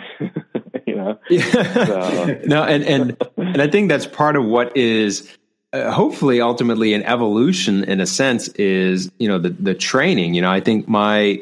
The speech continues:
Speaker 2: sort of pathway to training, although it's, it's more uncommon, I, I think I, I feel, and obviously it's a biased opinion, but there's actually a lot of advantages to doing it that way. You know, like,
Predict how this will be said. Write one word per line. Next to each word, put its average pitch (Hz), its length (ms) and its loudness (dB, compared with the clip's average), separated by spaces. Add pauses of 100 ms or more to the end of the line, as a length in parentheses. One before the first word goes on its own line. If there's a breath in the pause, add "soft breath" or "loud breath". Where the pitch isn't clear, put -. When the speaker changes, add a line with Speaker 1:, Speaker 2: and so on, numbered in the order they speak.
(100)
Speaker 2:
sort 104 180 0
of 92 80 -2
pathway 107 680 0
to 92 120 -2
training, 104 480 0
although 95 340 2
it's, - 340 -6
it's 76 280 -10
more 95 240 2
uncommon, 92 760 0 (600)
I, 123 180 0
I 120 120 2
think 196 420 0 (340)
I, 123 320 2
I 147 220 2
feel, 120 600 2
and 107 100 0
obviously 104 440 0
it's 90 80 -2
a - 40 0
biased 98 420 0
opinion, 90 540 -2
but 87 180 0
there's 101 160 2
actually 131 380 0
a 98 80 4
lot 101 280 2
of 92 300 -4
advantages 107 680 0
to 90 100 -6
doing 85 280 -2
it 80 140 -6
that - 180 -4
way. - 320 -10
You 95 80 -4
know, 95 160 0
like, 92 340 0